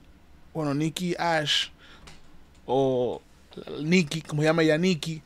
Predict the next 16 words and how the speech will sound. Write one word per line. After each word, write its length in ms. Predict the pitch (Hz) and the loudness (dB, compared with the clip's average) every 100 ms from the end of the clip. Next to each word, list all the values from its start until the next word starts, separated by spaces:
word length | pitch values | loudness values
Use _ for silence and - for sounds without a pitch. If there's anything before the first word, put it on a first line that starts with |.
| - - - | -20 -20 -20
se 180 | - 165 | -6 0
le 140 | 156 | 2
dejó 400 | 151 151 185 208 | 2 4 2 2
un 160 | 190 185 | -2 0
paquete 640 | 208 170 175 180 185 180 - | 0 2 2 2 2 0 -2
a 100 | 139 | -4
Michael 480 | 143 156 165 170 151 | 0 0 0 0 0
Cole. 440 | - 156 131 - - - - - - - - | 2 4 4 0 -10 -20 -20 -20 -20 -18 -6
Nikki 720 | 151 160 190 180 202 202 208 - - - - | -2 2 0 0 0 0 -2 -10 -20 -10 -2
le 180 | 151 | 0
dejó 260 | 147 143 156 | 2 0 0
un 180 | 170 180 | 0 0
paquete 760 | 180 147 - 156 143 123 90 - - - - - | -2 -2 -2 0 0 -4 -8 -10 -20 -20 -20 -6
para 400 | 143 139 139 127 | -2 0 -2 -4
Michael 760 | 127 139 160 147 160 156 147 - | -4 -2 -2 -2 0 0 0 -2
Cole. 480 | 139 135 127 113 | 2 4 4 2